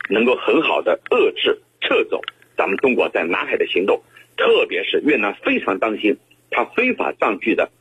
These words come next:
我们的南海岛礁，有朝一日等我们军力强大的时候收回，他非常担心有朝一日会是这样的结果，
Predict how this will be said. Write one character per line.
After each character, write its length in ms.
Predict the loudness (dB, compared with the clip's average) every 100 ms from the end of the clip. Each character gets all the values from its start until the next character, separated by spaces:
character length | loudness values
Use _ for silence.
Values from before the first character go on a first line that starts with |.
| _
我 180 | 0 0
们 100 | 0
的 100 | 0
南 180 | 0 -4
海 120 | -4
岛 200 | -6 -2
礁， 220 | -2 -2 _ _ _ -2
有 300 | 2 2 0
朝 260 | 0 0
一 100 | 0
日 280 | 0 0 0 _ _ _ _ 0
等 200 | 2 4
我 100 | 2
们 100 | 0
军 180 | 0 2
力 120 | 0
强 240 | -2 0
大 120 | 0
的 120 | 0 -2
时 120 | -2
候 180 | -4 -2
收 220 | 2 2
回， 240 | 2 -2 -4 _ _ -6
他 100 | -2
非 220 | 0 2
常 180 | 2 0
担 180 | -2 0
心 180 | -4 -4 _ _ 0
有 200 | 2 4
朝 160 | 2
一 80 | 2
日 240 | 2 0 -2 -2
会 120 | 0
是 140 | 0
这 100 | 0
样 140 | 0 0
的 60 |
结 180 | 2 2
果， 180 | 2